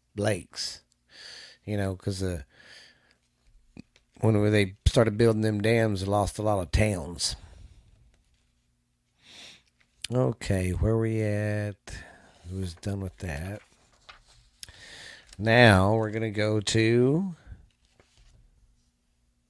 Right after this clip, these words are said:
Lake Georgetown in Georgetown, Texas.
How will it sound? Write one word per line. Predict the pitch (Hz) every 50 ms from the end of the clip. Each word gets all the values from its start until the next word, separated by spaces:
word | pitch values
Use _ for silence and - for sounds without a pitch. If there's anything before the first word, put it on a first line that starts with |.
| _ _ _ _ _ _ _ _ _ _ _ _ _ _ _ _ _ _ _ _ _ _ _ _ _ _ _ _ _ _ - - - - - - - _ -
Lake | - 117 123 135 - - -
Georgetown | 139 131 139 120 117 113 101 - - - 104 98 101 101 101 95 92
in | 95 92 90
Georgetown, | - - 95 98 101 104 110 107 - - - - 107 104 104 104 104 98
Texas. | - - 104 95 - - - - - - - - -